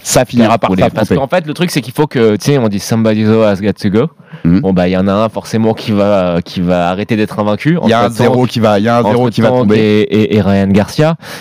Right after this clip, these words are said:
Speaker 2: Euh,
Speaker 1: Et tu penses que ça va
Speaker 2: Adé
Speaker 1: ouvrir les
Speaker 2: Lomachenko,
Speaker 1: portes ?
Speaker 2: ça, c'est, je pense que ça va ouvrir les portes, mais surtout, il y a une question d'argent. C'est compliqué les négociations entre les deux camps. On sait que, euh,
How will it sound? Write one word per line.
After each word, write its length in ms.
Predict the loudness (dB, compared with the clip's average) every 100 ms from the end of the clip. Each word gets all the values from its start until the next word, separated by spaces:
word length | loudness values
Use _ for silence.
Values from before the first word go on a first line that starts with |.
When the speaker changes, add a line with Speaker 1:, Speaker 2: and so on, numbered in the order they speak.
| -2
Speaker 2:
Euh, 800 | 0 2 2 2 2 2 2 0
Speaker 1:
Et 60 | -2
tu 180 | -2
penses 180 | 0 0
que 80 | 0
ça 120 | 0
va 80 | 2
Speaker 2:
Adé 100 | 4
Speaker 1:
ouvrir 200 | 4 2
les 80 | 2
Speaker 2:
Lomachenko, 120 | 2
Speaker 1:
portes ? 100 | 2
Speaker 2:
ça, 120 | 2 0
c'est, 140 | 2 0
je 100 | 0
pense 140 | -4
que 100 | -4
ça 140 | -2 0
va 120 | 0
ouvrir 180 | 0 0
les 100 | 0
portes, 360 | 0 0 -4 -16 -16 -12 0
mais 120 | 0
surtout, 240 | 0 0 2
il 60 |
y 40 | 2
a 20 |
une 80 | 0
question 260 | -2 0
d'argent. 480 | 0 0 0 0 0
C'est 180 | -2 -2
compliqué 420 | -2 -2 0 0
les 100 | 0
négociations 640 | 0 0 0 -2 2 2
entre 200 | 2 0
les 100 | -2
deux 140 | 0 0
camps. 300 | 0 0 2
On 120 | 0
sait 180 | -2 -4
que, 120 |
euh, 60 | -2